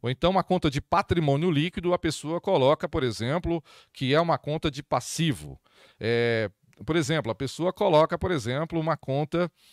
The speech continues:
de ajustes e, ah, vai ser conta de ativo lá no ajuste. É, ah, tem uma conta transitória aqui, eu quero que ela seja conta não sei do quê. Esse é um outro problema sério que traz erros na E C D, erros muito sérios, impacta numa E C F.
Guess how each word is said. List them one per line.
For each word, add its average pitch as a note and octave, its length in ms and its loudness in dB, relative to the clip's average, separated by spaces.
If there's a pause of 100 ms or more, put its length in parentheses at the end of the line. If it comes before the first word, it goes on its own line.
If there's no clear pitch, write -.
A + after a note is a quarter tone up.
(300)
de C#3 120 2
ajustes D3+ 920 -2 (400)
e, A#2 140 -4
ah, F3 180 2
vai A#2 200 0
ser F3 160 -4
conta F#3+ 260 -2
de F#3 80 2
ativo F#3 420 2
lá C#3+ 120 4
no C#3+ 80 0
ajuste. A#2 640 0 (560)
É, G2 460 0
ah, F#3 260 2
tem - 140 0
uma F3 140 0
conta F#3+ 360 0
transitória E3 840 0
aqui, F#3+ 400 -4
eu G3+ 100 4
quero F#3+ 320 2
que - 80 -10
ela E3+ 160 4
seja F3+ 400 0
conta G3+ 320 -2
não F#3+ 120 0
sei F#3+ 160 0
do F#3+ 120 -4
quê. E3 460 4 (500)
Esse A2+ 220 -6
é D#3 40 0
um C#3+ 140 -4
outro A3+ 300 2
problema F#3+ 400 -2
sério E3+ 720 -2
que - 180 -10
traz D3 580 0
erros C#3+ 400 -2
na D3+ 120 -4
E D#3 60 -2
C D3 220 -4
D, C#3+ 380 0
erros B2 220 -2
muito B2+ 220 -12
sérios, C#3 420 -2
impacta D3 520 0
numa D#3 200 -2
E C#3+ 40 -4
C - 160 -8
F. C#3+ 440 -2